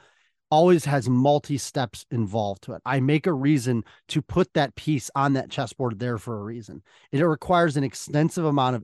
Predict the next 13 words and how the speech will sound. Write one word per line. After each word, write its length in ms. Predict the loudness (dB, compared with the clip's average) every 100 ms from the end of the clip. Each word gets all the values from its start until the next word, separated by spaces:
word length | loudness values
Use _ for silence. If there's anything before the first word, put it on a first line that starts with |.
| -6
energy, 540 | -2 -2 -2 -6 -8 -6
effort, 440 | -8 -6 -4 -4 -8 _ _ _ -4
and 360 | 0 0 0 -4 _ _ _ _ -6
non-laziness 1300 | 0 4 4 6 6 6 4 4 0 -2 -4 -10 -20 _ -10
to 140 | -6 -4
train 520 | -4 0 2 2 2
yourself 560 | 0 0 0 0 0 -4
to 120 | -8
think 540 | -4 0 2 2 -4 _ _ _ _
outside 560 | 0 0 0 0 0 0
of 140 | -2
singular 580 | -6 0 0 2 0 -2
action. 500 | -4 -8 -14 -16 -18